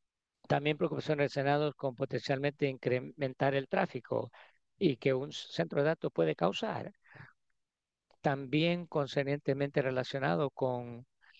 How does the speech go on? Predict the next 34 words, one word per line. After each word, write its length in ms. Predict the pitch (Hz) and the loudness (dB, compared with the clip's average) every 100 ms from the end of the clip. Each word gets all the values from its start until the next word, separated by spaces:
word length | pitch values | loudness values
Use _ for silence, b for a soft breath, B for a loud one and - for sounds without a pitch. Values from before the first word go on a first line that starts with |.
| B B B B B B _ _ _ _ _ | B B B B B B _ _ _ _ _
también 320 | - 131 135 139 | 2 2 2 -2
justicia, 420 | 147 180 175 165 | -2 -2 -2 -2
eh, 380 | 143 - 180 139 | -4 -4 -2 -2
ambiental, 600 | - 135 139 180 127 117 - _ _ _ | -2 -2 0 2 0 -4 -14 _ _ _
qué 220 | - 147 | 2 2
tipo 460 | 147 170 175 - 151 | 2 -2 0 0 0
de 280 | 135 131 139 180 | 2 2 2 0
impactos 680 | 135 - 175 170 147 143 - | -4 -2 -2 0 -2 -2 -2
puede 540 | - 151 151 135 127 135 - _ | 0 2 2 2 0 -2 -8 _
centros 560 | - 151 143 - 139 | -4 0 0 0 -2
de 120 | 127 127 | 2 2
datos, 420 | 139 - 151 - | 2 0 -4 0
eh, 280 | 131 127 190 | 2 2 2
o 120 | 143 | 0
propo-, 480 | - 131 - 143 - - - B B _ | 2 -2 0 -2 -2 -6 -20 B B _
poner, 440 | 147 147 160 131 | 2 4 4 2
eh, 180 | - 139 | 0 -2
los 280 | 127 120 - - | -2 -4 -8 -10
centros 340 | - 151 147 | -2 -2 2
de 60 | 143 | 2
datos 200 | 151 147 | 2 0
tener 220 | 147 143 | 0 2
en 60 | 151 | 2
la 80 | 147 | 0
comunidad 380 | 135 139 147 | -2 0 0
que 160 | - 131 | 2 2
ya 240 | 131 135 | 2 2
están, 540 | 143 139 - 147 147 147 _ B B B | 0 -2 0 2 0 -4 _ B B B
están, 500 | 143 127 - 143 147 | 2 2 0 0 2
eh, 140 | 147 135 | 2 0
con 180 | 139 135 | -2 -2
un 120 | 147 | 0
peso 260 | 160 - | 0 0
histórico, 640 | 143 - 143 127 - 110 | -2 0 0 0 -4 -8